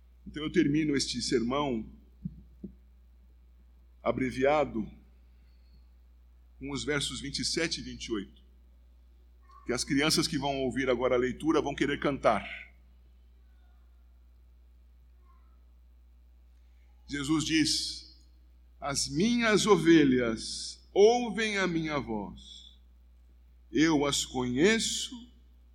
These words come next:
e elas me seguem. Eu lhes dou a vida eterna, jamais perecerão,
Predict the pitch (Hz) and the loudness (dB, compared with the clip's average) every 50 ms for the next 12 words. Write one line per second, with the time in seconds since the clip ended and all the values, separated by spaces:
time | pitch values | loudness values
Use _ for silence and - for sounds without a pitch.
0 | - - - - - - 151 151 147 147 147 139 139 143 139 127 147 143 123 - | -20 -20 -20 -20 -10 -8 -8 -6 -4 -4 -4 -4 -4 -4 -6 -6 -6 -6 -6 -6
1 | - - - 117 98 95 90 92 92 - - - - - - - - - - - | -6 -4 -4 -4 -6 -6 -8 -10 -12 -14 -14 -16 -18 -20 -20 -20 -20 -20 -20 -20
2 | - - - - - - - - - - - - - - - - - - - - | -20 -20 -20 -20 -20 -20 -20 -20 -20 -20 -20 -20 -20 -20 -20 -20 -20 -20 -20 -12
3 | - - 143 175 202 220 220 220 220 175 156 147 190 208 226 220 202 175 214 185 | 0 4 6 8 8 8 6 4 2 2 2 4 4 6 6 6 4 4 0 2
4 | 208 196 196 196 - 151 143 139 127 123 127 120 107 - - - - - - - | 2 2 2 4 2 4 6 6 4 4 0 -6 -6 -6 -8 -14 -20 -20 -20 -20
5 | - - - - - - - - - - 127 120 143 208 220 214 202 185 165 175 | -20 -20 -20 -20 -20 -20 -20 -20 -14 -10 -6 -2 0 2 2 2 2 2 4 4
6 | 202 214 220 214 165 147 - - - - - - 151 131 120 123 120 - - 127 | 4 6 6 6 4 4 2 0 -2 -4 -4 -2 -2 0 0 0 -2 -2 -4 -4
7 | 110 98 90 78 | -6 -6 -8 -12